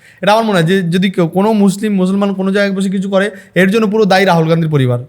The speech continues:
কেন বললাম? রাহুল গান্ধীর পরিবারের জন্যই এরা এত বারবারন্ত হয়েছে। এদের অনেক পুরনো হিস্ট্রি আছে, গোড়ায় যদি চলে যাও, তাহলে তোমরা বুঝতে পারবে, অনেক হিস্ট্রি আছে।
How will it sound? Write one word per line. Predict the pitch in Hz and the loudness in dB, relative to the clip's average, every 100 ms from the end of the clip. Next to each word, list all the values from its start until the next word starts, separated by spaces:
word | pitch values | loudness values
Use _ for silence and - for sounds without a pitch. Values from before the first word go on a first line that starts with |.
| _ _ - | _ _ -4
কেন | 170 202 | -2 0
বললাম? | 226 226 196 | 0 0 2
রাহুল | 180 190 | 2 2
গান্ধীর | 214 208 | 0 -2
পরিবারের | 196 196 214 226 | -2 0 2 2
জন্যই | 170 208 240 | 2 0 0
এরা | 202 196 | 0 0
এত | 196 | 0
বারবারন্ত | 170 160 160 165 165 | 0 0 -2 -4 -4
হয়েছে। | 147 135 127 123 _ _ _ _ _ - | -4 -6 -8 -16 _ _ _ _ _ -6
এদের | 175 226 | 0 0
অনেক | 226 247 196 | 0 -2 -2
পুরনো | 190 226 | -4 -2
হিস্ট্রি | 202 220 220 | -4 -2 -2
আছে, | 175 | 0
গোড়ায় | 156 175 196 | 0 2 2
যদি | 208 | 0
চলে | 208 208 | -4 -2
যাও, | 220 | -2
তাহলে | 214 190 | -2 -2
তোমরা | 185 190 | -2 -2
বুঝতে | 165 156 | -2 0
পারবে, | 165 139 | 0 2
অনেক | 151 208 | 0 0
হিস্ট্রি | 196 190 165 | 0 0 0
আছে। | 131 127 120 | 0 0 -8